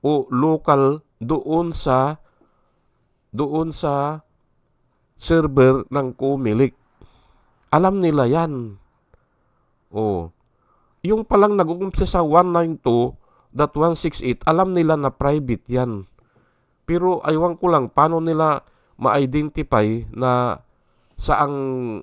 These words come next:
saang bansa yan o saang anong kumpanya yan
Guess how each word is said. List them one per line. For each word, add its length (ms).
saang 400
bansa 400
yan 400
o 160
saang 440
anong 340
kumpanya 640
yan 480